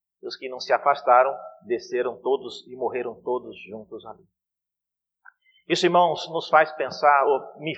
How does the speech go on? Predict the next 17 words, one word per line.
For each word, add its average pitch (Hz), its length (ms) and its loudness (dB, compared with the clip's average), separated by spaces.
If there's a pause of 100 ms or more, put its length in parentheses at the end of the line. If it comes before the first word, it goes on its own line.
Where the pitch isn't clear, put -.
faz 160 280 2
pensar 139 480 -4 (100)
que, 135 360 -10 (880)
ah, 135 640 -4
o 147 320 -6
perfume 156 760 -4 (1200)
de - 120 -18
Cristo, - 500 -14 (760)
o 131 60 -2
aroma 127 640 -2 (160)
que 120 180 -16
é 117 380 -6
agradável 120 680 0
a 110 60 0
Deus, 127 420 -6 (200)
não 180 260 -6 (140)
passa 147 640 0